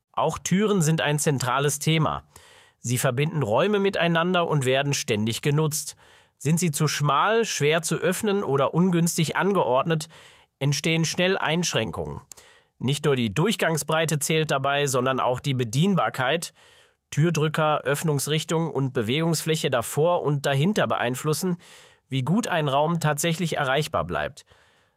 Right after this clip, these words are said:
Besonders alltagstauglich sind ausreichend breite, leicht bedienbare Türen mit gut erreichbaren Griffen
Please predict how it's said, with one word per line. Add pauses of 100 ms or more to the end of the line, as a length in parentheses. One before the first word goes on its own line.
(120)
Besonders
alltagstauglich
sind
ausreichend
breite, (320)
leicht
bedienbare
Türen
mit
gut
erreichbaren
Griffen